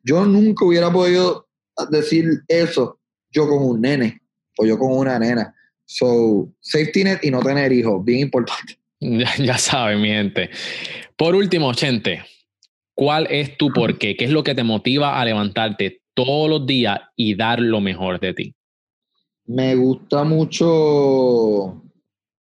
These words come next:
Speaker 1: eh, hacer reír. Esto es bien sencillo. Yo estoy adicto a la risa y no hay mejor sensación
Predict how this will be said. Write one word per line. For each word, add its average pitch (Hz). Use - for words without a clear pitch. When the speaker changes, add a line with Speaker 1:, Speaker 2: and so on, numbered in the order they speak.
Speaker 1:
eh, 120
hacer 113
reír. 123
Esto -
es 139
bien 131
sencillo. 147
Yo 123
estoy 131
adicto 123
a 160
la 156
risa 147
y 127
no 120
hay 147
mejor 151
sensación 151